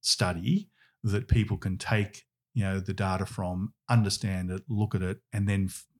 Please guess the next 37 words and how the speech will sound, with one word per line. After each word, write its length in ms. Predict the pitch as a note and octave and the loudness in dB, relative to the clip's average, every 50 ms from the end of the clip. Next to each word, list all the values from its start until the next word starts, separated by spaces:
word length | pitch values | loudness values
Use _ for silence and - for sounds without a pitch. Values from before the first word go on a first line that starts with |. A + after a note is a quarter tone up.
| _ _ _ | _ _ _
you 80 | - B2+ | 2 2
know, 140 | A#2+ G2 | 2 4
more 260 | G#2+ A2+ A2+ A#2+ C3+ D3 | 4 6 6 6 8 6
importantly, 540 | C3 A#2+ - A2 F#2+ F#2+ F2+ F2 F2+ G2+ | 6 4 4 2 0 -2 -4 -2 -2 0
and 100 | G#2 F2+ | 0 2
most 260 | F#2 G2+ A2 A#2+ A#2+ - | 2 4 4 4 2 0
importantly, 460 | A2 G2+ G2+ F2+ F2+ F2+ F2+ A2 - | -2 -2 -4 -4 -4 -6 -8 -6 -2
industry 540 | - C3 C#3+ D3+ D3 D3 D3+ - - A2+ G#2 | 2 4 4 6 4 4 2 0 0 0 0
and 140 | F#2+ F2+ - | 0 -2 -2
policymakers 680 | - F#2+ F#2+ F#2+ - - - F2+ F2 E2+ - F2 E2+ | -2 -2 -2 -2 -2 -4 -4 -4 -6 -6 -6 -8 -6
alike 500 | F2+ F2+ E2+ F2 E2+ E2+ D#2 D#2 - _ _ _ - - - - - _ - | -6 -6 -6 -6 -4 -6 -6 -6 -10 _ _ _ -20 -20 -20 -20 -20 _ -8
can 120 | - G2+ | -4 -2
start 380 | F#2+ - - - G#2+ G2 F#2+ - | 0 0 2 2 2 2 0 0
to 80 | - G#2 | -2 -2
make 260 | F2+ F2 F2 F2 - | -2 -2 -2 -4 -4
informed 380 | F2+ E2 - - G2 F2 F2 F2 | -6 -8 -4 -4 -2 -2 -2 -2
decisions 500 | F#2 F2 - - F2+ E2+ - E2+ F2 F2 | -4 -4 -4 -4 -4 -4 -4 -6 -8 -6
about 300 | E2+ F2+ F2 E2+ E2 - | -6 -6 -6 -6 -4 -6
what 160 | F#2+ E2+ - | -6 -6 -6
to 100 | - - | -6 -6
do 200 | E2 F#2 F2 F2 | -6 -4 -6 -6
between 440 | F2+ F#2 F2 - - G2 F2+ F2 F2+ | -6 -6 -6 -6 -6 -4 -4 -4 -4
now, 560 | F#2 G2 G2+ G2+ F2 D2 D2 A2+ D3 D#3 D#3 D#3 - - - - - - - _ - | -2 0 0 0 0 0 2 2 2 2 2 0 -6 -16 -18 -18 -20 -20 -18 _ -4
uh, 180 | G#2 G2+ A2 - | -2 -2 2 4
and 140 | A2 A#2+ A#2 | 6 6 6
the 60 | A2+ | 6
future, 400 | - D3+ E3+ F#3 - - B2 - - | 6 4 2 2 2 -2 -6 -6 -8
because 440 | - G2 - - A#2 A2 - - | -8 -4 0 2 2 2 2 2
we, 340 | - A2+ A2 G#2 G#2 G#2 B2 - - - - | 2 4 4 4 4 2 -2 -4 -8 -8 -6
the 80 | A2+ | -4
study 320 | G2+ - - B2 B2 A#2+ A2 | -2 2 4 6 8 8 6
is 80 | G2+ | 4
basically 800 | F#2 - G#2 G#2 G#2+ - - G2+ - - - G2+ G2 F#2 F2+ F2 - _ _ _ _ _ _ _ _ _ _ _ _ - | 2 2 2 2 2 2 0 -2 -4 -2 -2 0 0 0 -2 -6 -10 _ _ _ _ _ _ _ _ _ _ _ _ 2
looking 380 | - C3 C3 D3+ D#3 - C3+ A#2+ | 6 6 8 8 8 6 6 6
to 80 | - G#2+ | 6 2
the 100 | F#2+ F#2 | 0 -2
future 580 | - - G#2+ F#2+ F#2+ - - G2 F#2+ F#2+ F#2+ | 0 0 0 0 0 -2 -2 -2 -2 -4 -4